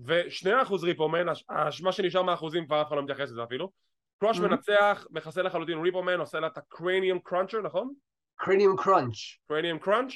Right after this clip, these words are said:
Speaker 1: וקראש מנצח. <laughs> קראש, הבן אדם היחידי שהיה שם גימיקים תחת השם של קראש. <clears throat> מדהים.
Speaker 2: אמ,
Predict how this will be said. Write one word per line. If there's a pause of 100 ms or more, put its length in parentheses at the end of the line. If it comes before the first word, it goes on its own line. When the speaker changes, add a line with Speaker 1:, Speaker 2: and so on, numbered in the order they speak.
(340)
Speaker 1:
וקראש
מנצח. (520)
<laughs>
קראש,
הבן
אדם
היחידי
שהיה (240)
שם
גימיקים
תחת
השם
של
קראש. (720)
<clears throat>
מדהים. (420)
Speaker 2:
אמ,